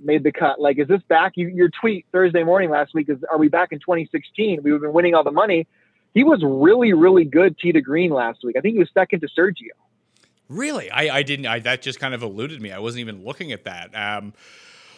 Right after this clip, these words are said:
Speaker 2: I don't know about Camilo. He's still, like, the most jacked, the most, like, lean golfer on the planet. He stole that title away from Rafa Cabrera Bello. It was his. Rafa took it. Camillo's back with it right now.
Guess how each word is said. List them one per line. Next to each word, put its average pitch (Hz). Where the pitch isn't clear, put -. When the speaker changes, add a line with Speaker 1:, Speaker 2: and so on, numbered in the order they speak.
Speaker 2:
I 160
don't 202
know 202
about 135
Camilo. 113
He's 135
still, 175
like, 160
the 156
most 143
jacked, 135
the 143
most, 160
like, 135
lean 160
golfer 147
on 120
the 110
planet. 120
He 110
stole 120
that 113
title 120
away 110
from 110
Rafa 110
Cabrera 107
Bello. 104
It 131
was 156
his. 139
Rafa 135
took 127
it. 117
Camillo's 123
back 117
with 123
it 101
right 104
now. 101